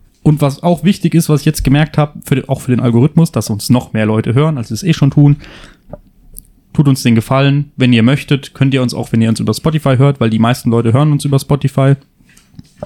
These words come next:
könnt ihr uns auch auf Spotify folgen und von mir aus auch die Glocke aktivieren.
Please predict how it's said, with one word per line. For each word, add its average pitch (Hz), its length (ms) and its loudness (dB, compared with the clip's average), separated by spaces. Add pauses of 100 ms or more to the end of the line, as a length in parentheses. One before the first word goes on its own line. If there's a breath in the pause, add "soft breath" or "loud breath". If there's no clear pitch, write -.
(500)
könnt 139 180 0
ihr 120 100 -2
uns 123 160 -2
auch 131 140 -6
auf - 140 -4
Spotify 123 360 -4
folgen 151 340 -2
und 127 180 -8
von 101 160 -4
mir 110 140 2
aus 104 100 -2
auch 113 100 0
die 110 100 -4
Glocke 127 260 0
aktivieren. 113 480 -2